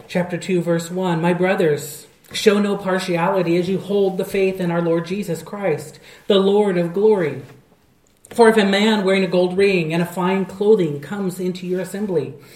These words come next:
and a poor man in shabby clothing also comes in, and if you pay attention to the one who wears fine clothing and say, 'You sit here in a good place,' while you say to the poor man,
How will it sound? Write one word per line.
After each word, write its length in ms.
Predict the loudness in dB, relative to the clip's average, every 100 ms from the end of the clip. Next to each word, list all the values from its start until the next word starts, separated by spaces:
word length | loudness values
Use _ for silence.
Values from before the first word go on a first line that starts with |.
| -20 -20 -4
and 100 | -2
a 80 |
poor 360 | -2 -6 -4 -2
man 220 | -2 -4
in 120 | -4
shabby 360 | -6 -6 -4 -4
clothing 440 | -4 -2 -2 -2
also 280 | -6 -4 -6
comes 300 | -6 -8 -8
in, 280 | -10 -12 -16 -20 _ -20 -20 -6
and 160 | 4 4
if 120 | 4
you 100 | -2
pay 240 | 2 2
attention 640 | 2 0 -2 -2 -4 -6 -6
to 120 | -8
the 100 | -6
one 360 | -4 -4 -4 -4
who 100 | -4
wears 340 | -2 -2 -4
fine 280 | -6 -8 -8
clothing 440 | -6 -4 -2 -2
and 120 | -4
say, 200 | -6 -4
'You 280 | -4 -2 -6
sit 260 | -4 -6 -6
here 480 | -2 0 0 -4 -8
in 120 | -6
a 40 |
good 240 | -2 -4 -4
place,' 680 | -6 -6 -6 -14 -20 -20 -20 _ _ _ _ -8
while 200 | -2 -2
you 80 | -2
say 220 | -2 -2
to 80 | -2
the 100 | -6
poor 260 | -6 -4
man, 380 | -4 -4 -6 -10